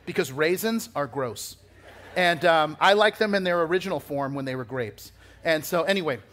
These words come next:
um, so this is a few years ago. I, I go to Publix, and, um,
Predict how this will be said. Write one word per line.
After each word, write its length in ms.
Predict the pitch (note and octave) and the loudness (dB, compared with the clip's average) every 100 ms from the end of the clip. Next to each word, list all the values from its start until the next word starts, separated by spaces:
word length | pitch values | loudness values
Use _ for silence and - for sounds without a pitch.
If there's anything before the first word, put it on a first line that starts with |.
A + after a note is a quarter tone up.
| - - | -20 -4
um, 300 | E3+ D#3+ C#3+ - - - - - - - - | 2 2 0 -8 -20 -20 -20 -20 -20 -20 -4
so 200 | - G3+ | 2 4
this 180 | A#3 A3+ | 2 -2
is 100 | D#3+ | -6
a 40 | |
few 140 | - | -6
years 220 | D3 C#3+ C3 | -4 -4 -6
ago. 280 | A#2+ A#2+ B2 | -6 -4 0
I, 120 | D3 | 0
I 140 | C#3+ D#3 | 2 2
go 240 | E3+ D#3+ | 2 0
to 160 | - D3+ | -2 -6
Publix, 560 | - D#3+ C3+ - - - - - - | -2 0 -2 -8 -14 -20 -20 -20 -8
and, 320 | D3 C3+ C3 C3+ | -4 -4 -4 -2
um, 400 | B2 A#2 A2 | -2 -2 -8